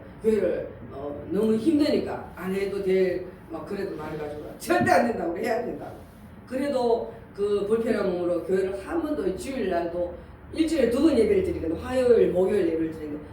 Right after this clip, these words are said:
한 번도 빠지지 아니하고 늘 드리고, 주일날 또 예배를 몇 번 드리는 거야. 성도가 너무 많아서 그래.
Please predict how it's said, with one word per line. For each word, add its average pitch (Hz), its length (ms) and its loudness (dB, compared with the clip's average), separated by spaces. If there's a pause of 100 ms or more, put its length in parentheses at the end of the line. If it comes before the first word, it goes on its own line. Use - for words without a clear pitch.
(120)
한 - 180 -8
번도 - 200 -4
빠지지 - 420 -2
아니하고 - 360 -10 (320)
늘 247 300 -2
드리고, - 320 -4 (180)
주일날 180 420 -6
또 233 160 0
예배를 202 340 2
몇 494 200 4
번 392 160 4
드리는 214 280 0
거야. - 100 -8 (320)
성도가 294 400 0
너무 294 240 8
많아서 247 400 0
그래. 170 260 -4